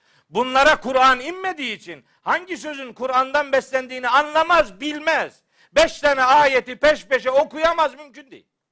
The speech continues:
Bilmez yani. Çünkü bunlara Kur'an inmedi.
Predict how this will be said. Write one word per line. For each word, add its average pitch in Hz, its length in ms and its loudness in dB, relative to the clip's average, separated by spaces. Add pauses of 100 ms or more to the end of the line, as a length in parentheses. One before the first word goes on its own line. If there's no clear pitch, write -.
(380)
Bilmez 302 540 -2
yani. 110 340 -4 (460)
Çünkü 285 340 -12
bunlara 294 440 0
Kur'an 277 420 0
inmedi. 240 720 -8